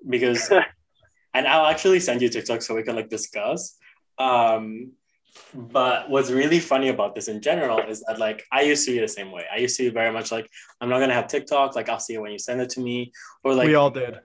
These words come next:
Speaker 1: "What's the point? Like, I'll see it on Instagram." Like, I was very much that person 'cause, again,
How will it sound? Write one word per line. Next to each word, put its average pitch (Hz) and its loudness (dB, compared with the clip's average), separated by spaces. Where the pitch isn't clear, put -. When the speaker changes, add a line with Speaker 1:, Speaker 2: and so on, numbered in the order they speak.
Speaker 1:
"What's 127 0
the 151 4
point? 156 0
Like, 127 0
I'll 123 2
see 123 -2
it 120 0
on 113 -2
Instagram." 117 -4
Like, 113 -4
I 127 -2
was 127 2
very 120 0
much 101 -6
that 95 -12
person - -14
'cause, 104 -10
again, 107 -4